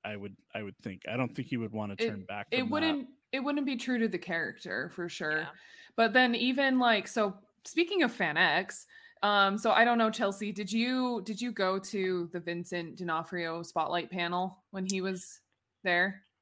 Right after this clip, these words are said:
Speaker 3: No, I didn't. I was so slammed with other panels,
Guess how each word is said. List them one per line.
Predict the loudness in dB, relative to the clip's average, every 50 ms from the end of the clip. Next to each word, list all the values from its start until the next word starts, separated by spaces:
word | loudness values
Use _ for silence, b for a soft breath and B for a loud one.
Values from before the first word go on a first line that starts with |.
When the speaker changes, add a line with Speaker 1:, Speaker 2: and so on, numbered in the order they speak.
| _ 0
Speaker 3:
No, | 6 8 8 10 10
I | 8 6
didn't. | 4 2 2 2 4 4 4 2 2 0 0
I | 0 0
was | 0 0 -2
so | -6 -8 -8
slammed | -8 -8 -6 -4 -2 -2 -2 -2 -4 -6 -6
with | -8 -8 -6 -6
other | -6 -6 -6 -6 -8 -10
panels, | -10 -8 -6 -6 -4 -4 -4 -4 -4 -4 -6 -6 -8 -10 -8